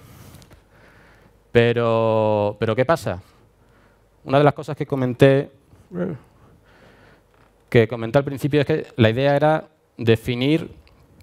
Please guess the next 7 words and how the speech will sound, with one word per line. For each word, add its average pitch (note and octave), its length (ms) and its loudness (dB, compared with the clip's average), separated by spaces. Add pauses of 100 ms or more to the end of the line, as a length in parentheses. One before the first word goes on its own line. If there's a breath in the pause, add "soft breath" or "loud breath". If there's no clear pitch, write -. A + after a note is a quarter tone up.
(560)
eh, G#2 460 2
una B2+ 160 -2
serie C3+ 280 0
de, C#3+ 180 -2
que - 80 -4
la, G#2+ 200 0 (200)
mm, B1 560 -16